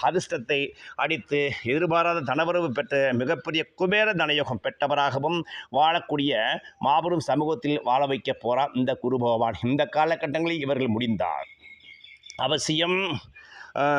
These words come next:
குருபவான் ஆலயம் திட்டை வஜிஷ்டேஸ்வரர்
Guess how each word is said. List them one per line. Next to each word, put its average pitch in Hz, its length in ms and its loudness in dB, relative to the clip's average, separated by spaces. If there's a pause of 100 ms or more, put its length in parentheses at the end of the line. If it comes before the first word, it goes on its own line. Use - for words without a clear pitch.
(560)
குருபவான் 160 680 0
ஆலயம் 131 400 0
திட்டை 147 380 -4
வஜிஷ்டேஸ்வரர் 127 840 -4